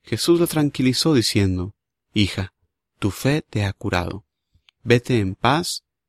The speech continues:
y queda sana de tu enfermedad".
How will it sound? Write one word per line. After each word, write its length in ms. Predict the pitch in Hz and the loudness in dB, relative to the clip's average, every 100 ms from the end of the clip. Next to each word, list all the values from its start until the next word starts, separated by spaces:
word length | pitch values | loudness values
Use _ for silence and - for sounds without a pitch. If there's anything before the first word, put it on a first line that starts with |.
| _ | _
y 120 | - 104 | -4 -2
queda 340 | 113 113 117 | -2 0 -2
sana 540 | - 120 120 123 123 - - | -2 0 0 0 -4 -8 -4
de 140 | 104 | -4
tu 180 | - 107 | -2 -4
enfermedad". 840 | 101 - 98 95 92 - - | -4 -4 -4 -2 -2 -4 -8